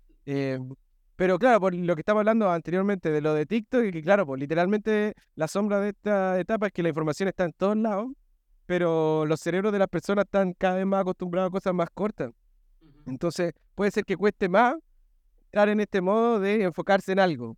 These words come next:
Speaker 1: por
Speaker 2: Ajá.
Speaker 1: una cierta cantidad de tiempo.
Speaker 2: Sí.
Speaker 1: Porque en to-, en todos los mapas del molde de una práctica, el, el enfocarse en algo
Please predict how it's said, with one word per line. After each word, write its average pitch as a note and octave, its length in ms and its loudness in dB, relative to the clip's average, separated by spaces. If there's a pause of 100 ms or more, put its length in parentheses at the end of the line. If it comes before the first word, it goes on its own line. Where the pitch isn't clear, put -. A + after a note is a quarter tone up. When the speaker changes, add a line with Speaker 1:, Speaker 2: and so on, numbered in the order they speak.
Speaker 1:
por D3+ 140 -6
Speaker 2:
Ajá. D#3 40 -4
Speaker 1:
una C#3+ 640 -4
cierta F3 300 -2
cantidad D#3+ 380 0
de D#3 80 0
tiempo. C#3 400 -2 (380)
Speaker 2:
Sí. F3+ 160 -14
Speaker 1:
Porque E3 260 0
en F3 100 0
to-, B3+ 260 2 (100)
en F3 180 -10
todos B3+ 240 2
los C4 140 2
mapas B3+ 340 0
del A3+ 140 0
molde A#3 340 0
de A3 160 2
una A3 200 0
práctica, B3+ 680 0 (340)
el, E3 300 -2
el E3+ 140 -2
enfocarse F#3 520 0
en F#3+ 60 0
algo G#3 480 2